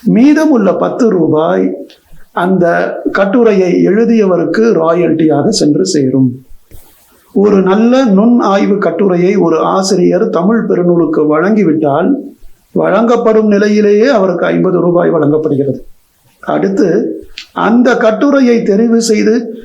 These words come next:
யாரெல்லாம் எப்பொழுதெல்லாம் நுண் பயிலரங்கம் செய்கிறார்களோ, அப்பொழுதெல்லாம் அந்த ஆசிரியருக்கு பத்து ரூபாய் ராயல்டியாக சென்று சேரும். அந்த ஆசிரியருடைய காலத்திற்கு பிறகு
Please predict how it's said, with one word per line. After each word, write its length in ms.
யாரெல்லாம் 960
எப்பொழுதெல்லாம் 800
நுண் 340
பயிலரங்கம் 600
செய்கிறார்களோ, 880
அப்பொழுதெல்லாம் 880
அந்த 220
ஆசிரியருக்கு 680
பத்து 300
ரூபாய் 380
ராயல்டியாக 760
சென்று 340
சேரும். 520
அந்த 220
ஆசிரியருடைய 720
காலத்திற்கு 600
பிறகு 640